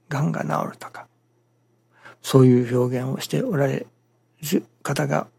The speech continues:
おられますけれども、確かにそれはそうかもしれませんね。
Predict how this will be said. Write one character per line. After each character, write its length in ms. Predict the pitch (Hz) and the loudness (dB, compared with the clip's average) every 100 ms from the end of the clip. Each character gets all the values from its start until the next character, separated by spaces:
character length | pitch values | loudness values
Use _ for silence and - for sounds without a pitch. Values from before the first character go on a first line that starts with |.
| - | -6
お 60 | 139 | -2
ら 100 | 135 | -2
れ 100 | - | -4
ま 180 | 180 | -4
す 140 | - - | -6 -8
け 120 | - | -12
れ 100 | - | -14
ど 140 | - | -14
も、 220 | 180 - - _ _ _ _ _ _ - _ _ _ _ _ - | -14 -14 -18 _ _ _ _ _ _ -20 _ _ _ _ _ -4
確 240 | 175 - | -2 -2
か 120 | 185 | 0
に 240 | 151 151 - | 0 -2 -6
そ 200 | - 143 | -2 2
れ 80 | 151 | 4
は 140 | 170 | 2
そ 220 | 165 226 | 2 0
う 80 | 214 | 0
か 100 | - | 0
も 360 | 76 73 - - | 0 -2 -6 -8
し 140 | - | -4
れ 60 | - | -2
ま 160 | 78 | -4
せ 160 | - 170 | -4 -6
ん 140 | 156 | -4
ね。 260 | 170 202 | -2 -2